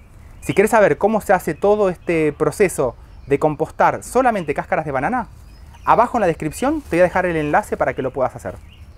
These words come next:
En el caso de no tener este compost de banana, podés usar directamente el compost que tengas en casa, pero te recomiendo que lo hagas porque es mucho potasio que vamos a tener concentrado. En un vaso vamos a poner agua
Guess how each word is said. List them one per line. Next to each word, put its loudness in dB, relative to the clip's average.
En -2
el -2
caso 2
de 2
no -2
tener 0
este -2
compost 0
de 2
banana, 0
podés 2
usar 0
directamente -4
el -8
compost -4
que -4
tengas -6
en -8
casa, -2
pero 0
te 0
recomiendo -2
que -4
lo 2
hagas -2
porque -6
es -14
mucho -4
potasio 0
que 0
vamos -2
a -6
tener -4
concentrado. -8
En 4
un 0
vaso 2
vamos 0
a -2
poner 0
agua 2